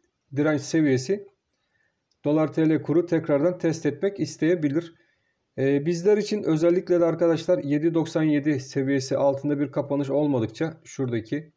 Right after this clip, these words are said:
kuvvetli artık destek bölgesi yedi doksan yedideki, e, bölge oldu. Buradaki yedi doksan yedi seviyesi aşağı yönlü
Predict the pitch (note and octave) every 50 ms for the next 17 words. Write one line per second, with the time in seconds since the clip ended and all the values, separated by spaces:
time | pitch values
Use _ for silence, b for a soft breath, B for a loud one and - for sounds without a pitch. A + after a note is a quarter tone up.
0 | _ _ - - C3 B2+ B2+ C3+ C3 C3+ C3 C3 A#2+ A#2 - C#3+ B2 B2+ - C3+
1 | A#2+ B2+ - C#3+ C3 C3 C3 B2+ A#2+ A2+ A#2 A2 - - E3+ F3 - _ _ _
2 | _ _ _ _ _ _ _ _ - A#2+ B2 B2 C3+ C3+ C3 C3 B2 - - C3+
3 | B2+ B2+ B2 A#2+ A#2+ A#2+ A#2+ C#3+ C#3 - - - - D#3 E3 D#3+ - - - C3
4 | B2 A#2+ A#2+ A#2+ A#2+ A2+ A#2+ C3 B2+ B2 B2 C3 C3+ C#3 D3 C#3 A#2+ A2 C3+ D#3+
5 | D#3+ - _ - D3 C#3+ C#3+ C#3+ D3+ C#3 - - D#3+ D#3+ D#3+ b b b b b
6 | b b b b _ _ - C3+ C3+ C#3 D#3+ D#3 D#3 D3 - - D#3 D3 C#3+ C#3+
7 | C#3 C3+ E3 E3+ E3+ - - _ _ _ _ _ - B2+ - - C#3+ C#3 C#3 C#3
8 | C3+ B2+ - C#3+ C3 - C3 B2+ - D3 C#3+ D3 D3 C#3+ C3+ B2+ D3 F3 F3+ -